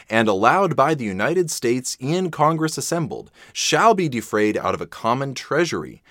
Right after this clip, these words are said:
which shall be supplied by the several states in proportion to the value of all land within each state, granted or surveyed for any person, as such land and the buildings and improvements thereon shall be estimated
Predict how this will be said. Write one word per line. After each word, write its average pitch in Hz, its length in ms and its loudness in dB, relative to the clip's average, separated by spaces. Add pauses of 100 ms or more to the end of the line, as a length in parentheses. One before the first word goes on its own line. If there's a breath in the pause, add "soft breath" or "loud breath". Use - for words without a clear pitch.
(140 loud breath)
which 117 260 4
shall 143 400 4
be 160 160 2
supplied 101 640 2
by 135 220 4
the 196 120 0
several 110 380 2
states - 440 -4
in 170 220 -2
proportion 170 680 -2
to 151 100 -2
the 143 140 2
value 101 680 0
of 90 320 0
all 143 400 6
land 104 340 0
within 113 520 0
each 117 380 -6
state, - 360 -4 (280 soft breath)
granted 123 560 2
or 151 240 6
surveyed 85 580 -2
for 90 380 -6
any 143 200 0
person, 78 540 -10 (220 soft breath)
as 98 260 2
such 156 400 2
land 113 380 0
and 139 260 0
the 151 60 0
buildings 117 560 2
and 143 240 0
improvements 127 680 -2
thereon 87 500 0
shall 110 300 2
be 135 180 -4
estimated 85 560 -6